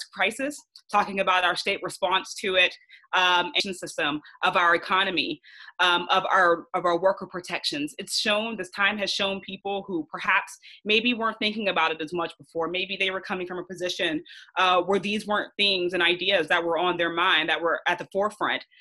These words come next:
But when I ran for office and, and, and in my time in office up until this crisis, you know, these inequities, uh, this systemic inequality, these have been things that,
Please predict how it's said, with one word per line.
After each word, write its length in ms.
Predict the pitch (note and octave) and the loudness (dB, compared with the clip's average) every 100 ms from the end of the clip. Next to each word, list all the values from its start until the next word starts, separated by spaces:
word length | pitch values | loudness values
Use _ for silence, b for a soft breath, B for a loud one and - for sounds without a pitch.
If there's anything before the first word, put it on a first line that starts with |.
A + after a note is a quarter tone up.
| b | b
But 280 | D#3 G3 F#3 - _ _ | 2 4 4 2 _ _
when 180 | F#3+ G3 | 0 2
I 120 | F#3+ F3 | 2 4
ran 240 | G3 G3+ | 2 2
for 140 | G3 | 2
office 420 | F3 F#3 F#3 D#3 F3 | 2 4 2 0 0
and, 160 | D#3+ - | -2 0
and, 120 | F3 - | 0 2
and 180 | F3+ D#3 G3 | 0 -2 -2
in 100 | G3 | 2
my 140 | F#3 | 2
time 380 | F3+ G#3 G3+ F#3+ | 2 2 4 2
in 60 | |
office 420 | F#3 F3+ G3 F#3 - | 0 0 2 0 0
up 120 | G3 | -2
until 280 | G3+ G#3+ A3 | -2 -2 -2
this 160 | G#3+ - | -2 -4
crisis, 540 | - C#3+ C#3 D3 D3+ - B B | -2 -2 -2 -4 -4 -10 B B
you 100 | - | 0
know, 140 | G3+ E3+ | 0 0
these 320 | G#3+ G#3+ A3 - | -2 -2 -4 -6
inequities, 760 | G3+ F#3+ G3+ F#3 D3+ D#3 D3 - B B | 0 0 0 0 0 0 -4 -12 B B
uh, 240 | F3+ F3+ G#3+ | 4 4 4
this 240 | F3+ G3+ - | 0 -2 -4
systemic 420 | - G3 G#3 G#3 | -10 -4 -2 0
inequality, 600 | G#3+ F3+ G3+ G3 G#3 D#3 D#3 | -2 -2 2 4 4 4 2
these 200 | G3 A3 | -2 -2
have 140 | G3+ | -2
been 140 | F#3+ F3+ | -2 -2
things 240 | F#3+ F#3+ | -2 0
that, 180 | E3 | 0